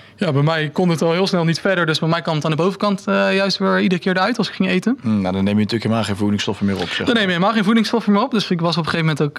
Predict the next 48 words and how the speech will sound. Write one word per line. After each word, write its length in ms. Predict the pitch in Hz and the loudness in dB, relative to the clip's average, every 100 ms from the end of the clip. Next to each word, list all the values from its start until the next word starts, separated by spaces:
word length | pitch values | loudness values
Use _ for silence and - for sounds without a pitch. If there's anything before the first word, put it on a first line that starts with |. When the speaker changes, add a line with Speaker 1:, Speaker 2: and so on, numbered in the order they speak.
| 147 | -4
Speaker 1:
eh, 260 | 143 156 - - - | -2 -2 -4 -8 -12
ja, 240 | - 160 131 - - - - - | -4 -2 -2 -8 -20 -20 -20 -6
was 160 | 156 143 | -4 -2
weinig 260 | 170 170 | -2 0
meer 160 | 156 139 | 0 0
van 120 | 143 | 0
mij 120 | 139 | 0
over. 340 | 165 180 208 262 | 0 0 0 -2
Speaker 2:
Hmm. 500 | 113 117 110 95 92 | 0 0 0 -2 -6
Speaker 1:
Qua, 440 | - 78 76 80 78 | -4 -2 -2 -2 -4
eh, 20 | 78 - - | -6 -10 -12
qua 140 | - 151 | -4 -2
lichaam. 340 | 151 - 185 - - - - - - - - - - - - - - - | -2 -2 -6 -8 -14 -14 -16 -18 -20 -20 -20 -20 -20 -20 -20 -20 -20 -6
Ja. 220 | 165 156 107 - - | -2 -2 -4 -12 -4
Speaker 2:
En 120 | - | 0
bij 160 | 120 131 | 2 2
jou, 400 | 135 135 139 135 | 2 2 2 0
eh, 60 | |
want 120 | 127 | 0
bij 100 | 120 | 0
jou 180 | 127 147 | 0 2
merkte 360 | 143 151 143 143 | 2 0 0 -2
je, 120 | 120 | 2
jij, 180 | 123 123 | 2 2
dat 180 | 131 123 | -2 -2
waren 200 | 131 127 | -2 -2
de 60 | |
klachten 280 | 120 120 113 | -2 -4 0
die 80 | 113 | 0
jij 100 | 110 | 2
had, 160 | 110 - | -2 -2
zeg 160 | 95 | -4
maar. 200 | 101 98 | 0 0
Jij, 160 | 101 104 107 | 0 0 0
je 100 | 107 | 0
hield 200 | 110 107 | 0 0
je 80 | |
eten 200 | 107 117 | -2 0
niet 100 | 117 | 0
binnen 340 | 107 113 110 110 | 2 2 2 0
en 80 | 107 | 0
je 60 | |
was 80 | 110 | 0
Speaker 1:
Klopt. 200 | 147 110 113 | 0 2 2
Speaker 2:
moe 300 | 113 113 104 | 2 0 0
en, 220 | 104 101 | 0 0
eh, 280 | 104 101 107 - - 135 | 0 -2 -4 -8 -12 -6
Speaker 1:
Gewoon 420 | - 156 151 | -2 0 0